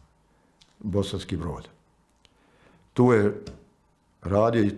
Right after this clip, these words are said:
isto kao tehnički direktor i, nažalost, sve do šesnaestog septembra. On je, ovaj, pio kafu sa direktorom, došla, o, jedna granata je pala, to je bilo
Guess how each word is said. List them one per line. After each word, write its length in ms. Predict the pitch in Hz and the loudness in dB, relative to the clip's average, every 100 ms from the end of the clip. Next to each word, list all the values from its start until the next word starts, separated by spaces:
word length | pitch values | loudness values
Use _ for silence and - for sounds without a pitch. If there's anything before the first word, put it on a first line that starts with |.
| - | -8
isto 300 | - 110 - | -4 -4 -2
kao 180 | 92 92 | -4 -4
tehnički 440 | 80 113 117 - 90 | 0 0 0 -2 -2
direktor 600 | 107 131 131 120 110 110 - _ _ _ _ _ | 2 2 0 -4 -6 -8 -16 _ _ _ _ _
i, 80 | 95 | -6
nažalost, 680 | 90 113 110 113 104 101 - - - _ _ _ _ _ _ _ - 98 - 226 170 | 0 0 4 4 2 0 -8 -20 -20 _ _ _ _ _ _ _ -14 -12 -14 -16 -10
sve 180 | - 110 | 0 0
do 120 | 101 | 0
šesnaestog 640 | - 101 - 101 - 80 | -2 -2 -2 -4 -4 -12
septembra. 680 | - 80 - 101 117 113 98 - - _ _ _ _ _ | -10 -10 -2 2 2 2 0 -2 -18 _ _ _ _ _
On 240 | 107 101 95 | 0 2 2
je, 160 | 92 | -2
ovaj, 280 | 90 87 82 90 - | -2 -4 -6 -8 0
pio 180 | 107 90 | 0 0
kafu 340 | - 110 107 | 2 0 0
sa 180 | - 98 | -2 -2
direktorom, 640 | 104 107 - 101 98 92 90 - _ _ _ _ _ _ _ _ - | 2 0 0 -6 -6 -6 -10 -20 _ _ _ _ _ _ _ _ -4
došla, 600 | 104 101 107 98 92 92 - - | -2 0 0 0 0 -2 -8 -8
o, 200 | 85 92 - - _ _ - | -8 -8 -12 -20 _ _ -6
jedna 240 | 98 95 | -4 -2
granata 420 | 92 92 95 95 | -2 -2 -2 -4
je 160 | 87 82 | -8 -4
pala, 240 | 101 87 85 | -2 -2 -4
to 140 | - | -6
je 40 | |
bilo 200 | 85 101 | -2 0